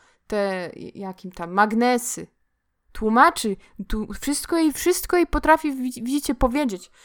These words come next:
No i ona, ona już wtedy wie. Widzicie, nie plujcie nauczycieli, bo wam wytłumaczą dużo rzeczy. Dranie. No i, no i, no i, co się dzieje? Wynona już przekonana, że już wie, że tu ja-, jak-, jakieś coś na pewno, coś z tym, coś, coś jest z tym.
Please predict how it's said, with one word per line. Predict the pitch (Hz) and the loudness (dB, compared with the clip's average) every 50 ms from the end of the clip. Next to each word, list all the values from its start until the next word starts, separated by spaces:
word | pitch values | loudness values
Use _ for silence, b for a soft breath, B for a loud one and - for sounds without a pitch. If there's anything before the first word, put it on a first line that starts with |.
| b b b | b b b
No | 214 | -4
i | 208 - - | -4 -4 -4
ona, | - 208 208 208 202 196 185 180 - | -4 -4 -4 -2 -4 -4 -6 -8 -6
ona | 196 196 196 196 | -6 -4 -4 -4
już | 190 185 | -4 -6
wtedy | - - 190 175 180 | -8 -8 -8 -6 -6
wie. | 180 175 180 180 170 170 _ _ _ _ _ _ _ _ _ _ _ _ _ _ _ - | -6 -4 -4 -4 -4 -6 _ _ _ _ _ _ _ _ _ _ _ _ _ _ _ -10
Widzicie, | 196 190 190 196 - - 233 226 | -8 -8 -8 -6 -2 0 0 2
nie | 220 214 208 | 2 2 2
plujcie | - - 240 254 247 - - | 2 4 4 4 4 4 4
nauczycieli, | 233 226 214 - 233 - - 196 - - 240 226 220 208 | 2 2 2 2 -2 -6 -6 -4 0 4 4 4 4 2
bo | 180 190 190 | 0 -2 -4
wam | 190 202 196 196 | -2 -2 -2 -2
wytłumaczą | 196 220 - - 233 233 233 240 247 240 240 226 196 | -4 -4 -2 0 4 8 10 10 10 8 6 0 -4
dużo | 175 185 180 170 175 170 | -4 -6 -8 -8 -8 -8
rzeczy. | 165 175 170 165 - - - 180 - _ _ _ _ _ _ - | -8 -8 -8 -8 -10 -14 -18 -18 -20 _ _ _ _ _ _ -14
Dranie. | 202 185 196 190 180 175 170 165 160 156 156 - _ _ _ _ _ _ _ - | -10 -6 -4 -2 -2 -2 -4 -6 -12 -16 -18 -20 _ _ _ _ _ _ _ 2
No | 247 262 262 247 - | 6 8 8 8 6
i, | - 202 185 - _ _ _ _ - | 4 -2 -10 -10 _ _ _ _ 4
no | 226 247 254 254 | 6 8 8 8
i, | - 240 233 | 8 6 6
no | 226 247 240 226 - | 8 8 8 6 4
i, | - 185 180 - _ - | 0 -6 -12 -12 _ -6
co | - 240 | -4 -4
się | 226 - 233 202 | -2 -2 -2 2
dzieje? | 196 220 226 214 190 175 165 - _ _ - | 6 6 6 6 4 2 -2 -6 _ _ 2
Wynona | 202 214 214 214 220 233 233 233 226 220 220 214 - - | 4 4 6 6 6 6 6 6 6 4 4 2 0 -4
już | - 185 - | -6 -6 -6
przekonana, | - - - 233 226 - - 226 220 220 214 214 202 185 180 | -4 -2 0 0 0 2 4 6 8 8 6 6 4 2 -2
że | 175 170 185 | -2 -2 -2
już | 180 175 175 165 170 - - _ - | -2 -4 -4 -8 -12 -18 -20 _ -14
wie, | 180 185 208 226 240 233 | -4 0 4 4 4 4
że | 214 214 | 4 0
tu | 202 - 196 | -4 -2 0
ja-, | 196 196 190 | 0 2 0
jak-, | 180 - 190 185 185 _ - - | 0 -2 -4 -4 -6 _ -12 -12
jakieś | 190 196 185 - - 196 - | -12 -10 -10 -10 -10 -10 -10
coś | - - 240 220 - | -8 -8 -8 -6 -6
na | 269 277 277 | -6 -6 -6
pewno, | 277 - 311 311 285 294 302 294 | -2 -2 -2 0 0 -2 -6 -6
coś | - - 294 277 - | -6 -6 -6 -6 -6
z | - - - | -6 -6 -6
tym, | - 254 185 180 | -4 -6 -6 -6
coś, | - - 226 233 - - | -8 -10 -10 -10 -10 -10
coś | - - 311 302 - - | -10 -10 -10 -10 -10 -10
jest | 302 294 - | -10 -8 -8
z | - | -8
tym. | - - 226 190 | -8 -8 -10 -10